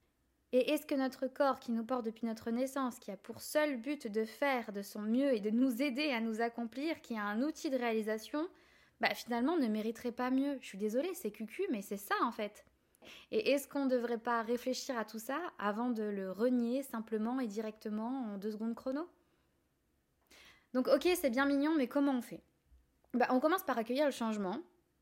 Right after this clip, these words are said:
que l'on passe pourtant notre temps à refuser. Se battre contre ce changement, c'est aussi bête que de se battre contre la pluie. Ça changera rien,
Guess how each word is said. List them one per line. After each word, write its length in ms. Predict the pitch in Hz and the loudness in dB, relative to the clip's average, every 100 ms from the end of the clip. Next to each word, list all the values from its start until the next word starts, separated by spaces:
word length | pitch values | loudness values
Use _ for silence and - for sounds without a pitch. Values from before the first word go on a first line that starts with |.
| _ - | _ -4
que 80 | 208 | 0
l'on 180 | 202 196 | 0 0
passe 240 | 202 - | -2 0
pourtant 380 | 233 226 262 240 | -4 0 0 0
notre 320 | 185 - - | -2 -4 -8
temps 200 | 233 226 | -4 -4
à 120 | 180 | -4
refuser. 440 | 165 165 208 247 440 - _ - - _ _ _ _ _ _ _ | -6 -8 -4 -4 -4 -10 _ -20 -20 _ _ _ _ _ _ _
Se 200 | - - | -8 0
battre 280 | 302 302 294 | 2 2 0
contre 260 | 247 226 214 | -4 -4 -6
ce 160 | - | -6
changement, 420 | 196 180 180 262 392 | -8 -6 -4 -4 -6
c'est 200 | - 220 | -4 -4
aussi 220 | 208 214 | -4 0
bête 200 | 262 320 | 2 2
que 80 | 226 | -4
de 60 | - | -8
se 100 | 214 | -4
battre 220 | 247 - | -4 -4
contre 160 | 220 | -6
la 80 | 185 | -6
pluie. 220 | - - _ _ _ _ | -8 -18 _ _ _ _
Ça 140 | - 180 | -10 -8
changera 360 | 190 180 175 | -8 -6 -6
rien, 280 | 175 277 | -2 0